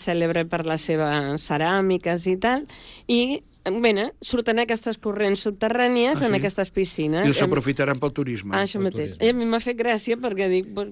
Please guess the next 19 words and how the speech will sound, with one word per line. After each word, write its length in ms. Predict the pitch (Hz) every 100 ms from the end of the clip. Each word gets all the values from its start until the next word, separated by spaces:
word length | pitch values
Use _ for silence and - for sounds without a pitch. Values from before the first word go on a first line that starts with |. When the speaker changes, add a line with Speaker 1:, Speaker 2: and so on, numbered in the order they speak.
| - - - -
Speaker 1:
jo 160 | 208
seria 320 | 220 233 220 214
una 240 | 220 226
de 100 | 220
les 200 | 226 -
que 100 | 220
aniria 380 | 233 226 208 240
a 20 |
descobrir-ho", 680 | 226 214 - 214 190 185 180
Speaker 2:
On 80 | 190
Speaker 1:
eh? 80 | 175
Speaker 2:
és 100 | 185
això, 220 | 196 156 170
Somontano? 480 | 151 135 120 156
Bueno, 180 | 139 117
això, 160 | 107 135
això, 60 |
Speaker 1:
Naval. 420 | 254 240 220 185
Speaker 2:
Osca. 80 | 165